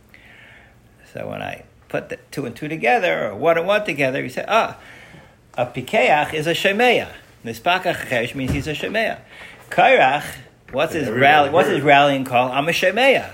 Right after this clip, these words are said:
Speaker 1: What's he saying he's a Shemeya? He says, "Shemeya, Anochi and Lo Yilecha." So Hagufa, you, you heard Anochi and Lo Yilecha. How do you go so crazy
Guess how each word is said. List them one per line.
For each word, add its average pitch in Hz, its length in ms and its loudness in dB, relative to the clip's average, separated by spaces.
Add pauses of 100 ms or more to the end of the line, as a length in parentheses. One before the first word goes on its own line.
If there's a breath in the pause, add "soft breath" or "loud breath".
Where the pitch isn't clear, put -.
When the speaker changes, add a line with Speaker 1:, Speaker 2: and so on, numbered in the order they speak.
(420 loud breath)
Speaker 1:
What's 202 220 2
he 202 80 -6
saying 170 220 -2
he's 139 180 -6
a 123 60 -8
Shemeya? 120 320 -2
He 143 40 0
says, 139 160 -4
"Shemeya, 156 500 0
Anochi 196 280 2
and 170 100 0
Lo 180 60 4
Yilecha." 208 560 2
So 160 120 -2
Hagufa, 185 640 -2
you, 156 220 -2 (340 loud breath)
you 143 140 0
heard 240 240 4
Anochi 175 400 0
and 160 80 -4
Lo 156 100 -2
Yilecha. 170 600 0 (240 loud breath)
How 202 200 2
do 233 60 -2
you 214 80 -6
go 170 340 -2
so 190 220 0
crazy 180 760 0